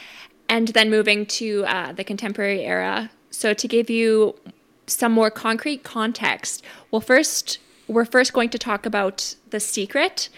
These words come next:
So The Secret is both a book as well as a documentary. When The Secret was released, it sparked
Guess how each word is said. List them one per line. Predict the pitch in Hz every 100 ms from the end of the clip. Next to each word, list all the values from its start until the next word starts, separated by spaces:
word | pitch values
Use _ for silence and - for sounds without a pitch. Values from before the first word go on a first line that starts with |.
| - -
So | -
The | 262
Secret | - 320 320 359 - -
is | 226 220
both | 220 214 214
a | 202
book | 190 214 240 - -
as | 214 214
well | 208
as | 208
a |
documentary. | 202 202 202 196 185 - - 196 220
When | 254
The | 262
Secret | 269 330 - -
was | 240 220
released, | 214 226 349 - -
it | 233 -
sparked | - 208 196 -